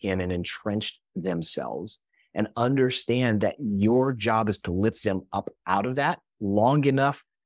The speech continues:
to make the change, long enough to, to reorient into the new direction or the new thing. And you have to do that in an enticing way,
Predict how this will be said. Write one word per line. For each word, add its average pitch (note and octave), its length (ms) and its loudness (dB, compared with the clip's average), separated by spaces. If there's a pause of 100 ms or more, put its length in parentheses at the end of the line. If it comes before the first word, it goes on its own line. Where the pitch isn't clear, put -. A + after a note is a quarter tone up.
(240)
to A#2 100 2
make A2 460 6
the A#2 100 0
change, F2+ 760 -4
long A2+ 300 2
enough B2+ 240 -2
to, A2 260 4 (280)
to G2+ 240 4
reorient G2+ 920 2
into G2 500 2
the F2+ 120 0
new G2 220 6
direction F#2+ 500 0
or F2+ 80 -6
the E2+ 100 -4
new F2+ 220 -4
thing. F#2+ 520 -2 (420)
And A#2 180 2
you B2 100 2
have C3 360 -4
to F3+ 80 0
do A2+ 220 2
that G2 160 4
in G2+ 120 6
an G2 120 2
enticing F#2+ 760 -4
way, B2+ 340 -6